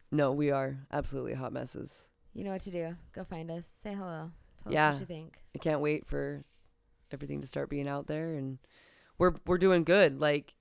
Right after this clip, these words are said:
Speaker 1: this technically was supposed to be two, and we'll see what happens. We could probably end up cutting it 'cause it's really long.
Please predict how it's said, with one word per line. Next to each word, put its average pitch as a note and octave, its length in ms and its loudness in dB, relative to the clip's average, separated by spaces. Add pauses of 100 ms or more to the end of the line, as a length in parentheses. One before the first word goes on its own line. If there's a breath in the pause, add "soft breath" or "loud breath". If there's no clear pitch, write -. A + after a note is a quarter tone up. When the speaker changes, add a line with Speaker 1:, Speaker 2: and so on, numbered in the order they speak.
Speaker 1:
this F3 280 -2
technically F#3 360 -2
was F3+ 120 -2
supposed F#3 160 -4
to - 20 -14
be F3+ 80 -6
two, F#3 340 0
and F3 80 0
we'll D#3+ 120 0
see E3 200 0
what D#3 160 2
happens. D#3+ 540 -2
We E3+ 60 -8
could D#3+ 120 -6
probably D#3+ 280 4
end D3+ 100 0
up D3+ 100 -4
cutting C#3+ 300 -4
it D#3 100 -2
'cause C3+ 120 -12
it's C3+ 140 -10
really C#3 180 -2
long. C#3 340 -4